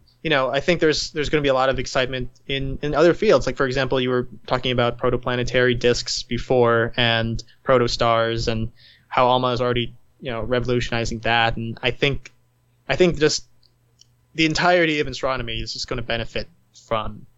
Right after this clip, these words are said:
from these, these new, these new telescopes. And I, I, it, it's like, I, I feel like I'm a prisoner of the moment in the sense that I'm so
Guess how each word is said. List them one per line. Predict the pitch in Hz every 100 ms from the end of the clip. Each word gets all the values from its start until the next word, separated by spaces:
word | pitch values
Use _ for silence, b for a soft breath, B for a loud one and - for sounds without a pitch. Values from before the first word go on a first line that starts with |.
| _
from | _ - 107 104 104 -
these, | 117 107 104 - -
these | 110
new, | 113 107 -
these | - 120
new | 113
telescopes. | 110 107 - 110 - -
And | 113 107 104 - b b b b -
I, | 127 117 113 - - _ _ _ _ _ _ _ _ -
I, | - -
it, | 170 170
it's | -
like, | 190 170 - -
I, | 151 165
I | 151
feel | - 208
like | 190
I'm | 156
a | 139
prisoner | - 165 143 147 139
of | 131 127
the | 123
moment | 120 131 139 147
in |
the | 135
sense | - 131 127
that | 131 123
I'm | 123
so | 120 143 131 127 117